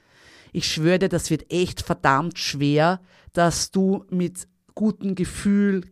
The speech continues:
Geld nimmst. Und deswegen habe ich zum Beispiel für mich auch erkannt, ich, mit jedem Jahr wurde auch ich unternehmerischer. Ich bin noch lang nicht dort.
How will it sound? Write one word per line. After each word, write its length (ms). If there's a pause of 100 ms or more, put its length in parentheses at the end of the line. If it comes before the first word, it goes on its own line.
Geld 400
nimmst. 500 (480)
Und 360
deswegen 340
habe 140
ich 60
zum 140
Beispiel 340
für 180
mich 280
auch 220
erkannt, 640
ich, 280 (100)
mit 280 (140)
jedem 320
Jahr 540
wurde 300
auch 140
ich 320
unternehmerischer. 1040
Ich 120
bin 120
noch 140
lang 280
nicht 220
dort. 260